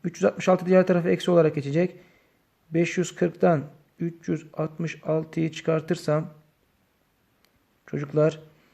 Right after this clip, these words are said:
ne kalıyor? Umarım istediğimiz sonuç çıkar. Ben de heyecanla bekliyorum.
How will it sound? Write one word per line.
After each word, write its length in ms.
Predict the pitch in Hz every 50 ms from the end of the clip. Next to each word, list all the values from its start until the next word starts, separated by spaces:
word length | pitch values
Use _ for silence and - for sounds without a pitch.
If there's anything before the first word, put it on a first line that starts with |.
| _ _ _ _ _ _ _ _ _ _ 151
ne 160 | 156 165 165
kalıyor? 400 | - 165 156 151 147 147 156 175
Umarım 300 | 151 147 151 151 160 151
istediğimiz 440 | 147 - - 151 143 143 147 151 147
sonuç 260 | - - 147 151 147
çıkar. 400 | - - - 156 151 156 156 - - - _ _ _ _ _ _ _ _ _ _ _ -
Ben 180 | 147 143 143
de 80 | 143 143
heyecanla 440 | 139 139 135 139 139 139 143 139 135
bekliyorum. 600 | 139 139 143 - 147 139 135 135 143 156 165